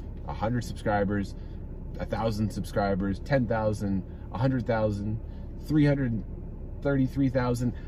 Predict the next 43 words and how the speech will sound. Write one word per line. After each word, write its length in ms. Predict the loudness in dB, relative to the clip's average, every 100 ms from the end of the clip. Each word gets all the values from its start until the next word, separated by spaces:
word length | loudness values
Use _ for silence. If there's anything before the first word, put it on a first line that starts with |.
| -2
I 120 | 4
don't 160 | 4 6
know. 200 | 4 0 -6 -6
Like, 240 | -4 -2
how 260 | -2 2 6
much 220 | 6 4
do 80 | 2
you 80 | 2
think 160 | 2
it 60 | 0
would 160 | -2 0
take?" 260 | 0 0 -4 -10 0
And 80 | 4
I 60 | 6
got 200 | 6 4
some 140 | 2
people 340 | 0 0 0 -2
to 100 | 0
actually 320 | -2 -2 -2
directly 480 | 0 2 2 0 -2
answer 200 | -2 -4
the 80 | -6
question 560 | -2 -2 -2 -2 -2 -2
with 140 | -4 -6 -10 -10 -6
backing 320 | -2 -2 -2 -2
it 60 |
up 160 | -2 -2
a 20 |
little 220 | -2 0
bit, 180 | 0 -2
and 80 | -2
I 80 | -2
think 280 | 0 0
that 140 | 0 0
was 200 | 0 0
really 160 | 0
good. 320 | 4 4 4 2 -4 -10 -10 -10 -10 -10 -10 -10 -10 -4
But 140 | 0 2
most 320 | 4 4 2
people 320 | -2 -2 -2
said, 400 | -2 0 0 -2 -6 -8 -8 -6
"It 160 | -4 -4
depends." 560 | -4 -6 -6 -8 -8